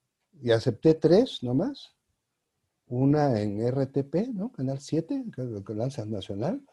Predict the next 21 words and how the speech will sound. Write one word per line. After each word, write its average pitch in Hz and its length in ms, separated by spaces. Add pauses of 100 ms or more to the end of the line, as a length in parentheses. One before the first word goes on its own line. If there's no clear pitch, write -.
(320)
Otro 143 340
en 117 120
el, 110 200 (120)
en 110 120
El 98 140
Comercio, 180 680 (760)
que 104 100
también 117 480
me 101 120
dieron 104 420
la - 160
página 104 320
entera 95 400
adentro. 98 460 (320)
Impresionante. 98 640
Y 98 40
la 107 100
mitad 107 280
de 196 80
la... 123 100 (500)
Compartí 120 500